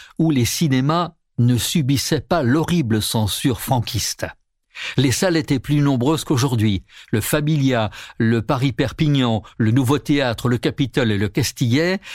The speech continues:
rivalisaient d'imagination, et toutes les salles étaient pleines. Les choses se calmèrent à la mort de Franco,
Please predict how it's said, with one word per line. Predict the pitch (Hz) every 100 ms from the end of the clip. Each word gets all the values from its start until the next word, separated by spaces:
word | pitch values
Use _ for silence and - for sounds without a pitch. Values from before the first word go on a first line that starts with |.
| -
rivalisaient | 117 113 175 160 160 160 175
d'imagination, | 147 156 147 147 151 123 - 113 - - -
et | 170
toutes | - 277 214
les | 170 170
salles | - 208
étaient | 185 226 208 -
pleines. | 180 202 113 95 - _ _ _ _ - -
Les | 135
choses | - 170 127 117
se | -
calmèrent | 117 135 139 185
à | 131
la | 120
mort | 156 107
de | 123
Franco, | - 147 - 123